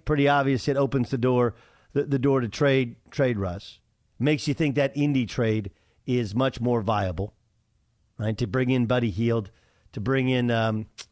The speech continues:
uh, what's the name of the shot blocker? Uh, Texas. God,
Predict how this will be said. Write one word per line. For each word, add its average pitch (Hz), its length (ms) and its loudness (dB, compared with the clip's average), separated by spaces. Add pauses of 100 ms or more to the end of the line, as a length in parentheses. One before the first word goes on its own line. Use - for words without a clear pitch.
(220)
uh, 113 300 -8
what's 120 220 -8
the 120 120 -6
name 110 240 -4
of 101 60 -6
the 98 60 -8
shot 107 320 -8
blocker? 104 500 -6
Uh, 98 220 -6 (300)
Texas. - 680 -12 (100)
God, - 100 -20